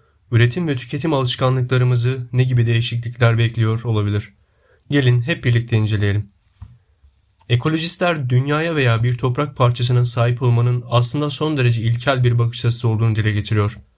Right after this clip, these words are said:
Bu eski bakış açısından kurtularak ve toprağı, atmosferi veya su kaynaklarını sahiplenmenin bir adım ötesine uzanarak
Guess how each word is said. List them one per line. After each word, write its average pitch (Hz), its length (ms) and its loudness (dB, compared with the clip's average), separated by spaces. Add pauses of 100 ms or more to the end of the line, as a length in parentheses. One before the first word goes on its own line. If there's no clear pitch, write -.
(280)
Bu 117 40 2
eski 120 300 2
bakış 139 240 -2
açısından 123 460 0
kurtularak 117 600 -2 (320)
ve 104 100 2
toprağı, 120 540 0 (260)
atmosferi 139 600 0
veya 131 280 2
su 123 160 -6
kaynaklarını 135 540 -2
sahiplenmenin 123 760 0
bir 123 80 0
adım 143 240 -2
ötesine 120 360 0
uzanarak 117 560 0